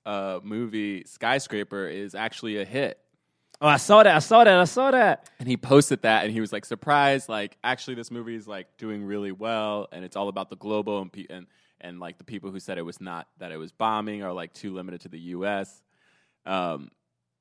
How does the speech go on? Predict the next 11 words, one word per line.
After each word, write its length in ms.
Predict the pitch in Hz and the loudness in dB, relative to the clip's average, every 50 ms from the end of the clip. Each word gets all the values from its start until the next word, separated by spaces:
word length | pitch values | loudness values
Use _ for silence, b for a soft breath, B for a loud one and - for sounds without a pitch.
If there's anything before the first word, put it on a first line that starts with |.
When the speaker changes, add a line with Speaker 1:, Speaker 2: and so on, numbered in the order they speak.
| _ _ _ _ _ _ _ | _ _ _ _ _ _ _
Speaker 1:
and, 240 | - 110 107 101 95 - _ - | -10 -8 -8 -8 -8 -10 _ -14
and, 240 | 110 113 110 110 - _ _ | -12 -12 -12 -12 -14 _ _
you 140 | - 294 302 | -10 -2 2
know, 280 | 233 208 202 196 202 - | 6 6 8 6 6 4
I 100 | 170 196 | 2 0
mean, 220 | 202 208 214 208 | 2 0 -2 0
look, 300 | 208 202 127 104 - - - - | 2 2 0 0 -2 -8 -12 -10
it's 220 | 156 180 - - | -8 -8 -8 -12
doing 400 | - 113 - 156 196 247 269 262 | -18 -6 -2 0 0 2 2 0
Speaker 2:
Yo. 200 | 240 - 120 104 - | -2 -2 -4 -6 -8
Speaker 1:
pretty, 340 | - 147 156 165 170 151 | -6 -4 -4 -4 -4 -4